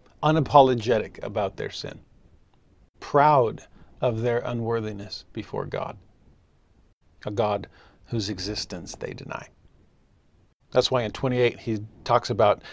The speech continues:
not wanting to offend some unknown being who they say is a god. There's no God to offend, so we can do anything we want. No wonder when Korihor finally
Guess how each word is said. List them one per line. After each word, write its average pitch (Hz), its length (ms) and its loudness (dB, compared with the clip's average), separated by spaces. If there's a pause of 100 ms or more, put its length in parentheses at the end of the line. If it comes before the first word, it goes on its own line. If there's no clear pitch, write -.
(280)
not 139 200 4
wanting 131 240 4
to 135 120 -4
offend 127 720 4
some 123 280 2
unknown 131 600 2
being 123 480 -2
who 135 140 0
they 113 140 2
say 113 340 4
is 104 240 -4
a 98 60 -4
god. - 360 -2 (760)
There's 127 160 -2
no 139 100 4
God 131 320 4
to 127 100 -4
offend, 113 540 -6 (280)
so - 160 -8
we 113 120 -2
can 110 100 -4
do 104 140 0
anything 107 320 -4
we 113 120 -2
want. 85 360 -6 (920)
No 135 120 4
wonder 147 280 8
when 131 200 4
Korihor 131 440 8
finally 135 460 4